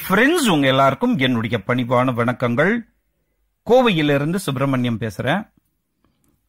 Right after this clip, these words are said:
இன்றைக்கு நம்முடைய இந்த WhatsApp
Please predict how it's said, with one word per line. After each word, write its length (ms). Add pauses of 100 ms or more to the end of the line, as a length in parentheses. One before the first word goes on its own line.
(180)
இன்றைக்கு 840
நம்முடைய 800
இந்த 200
WhatsApp 400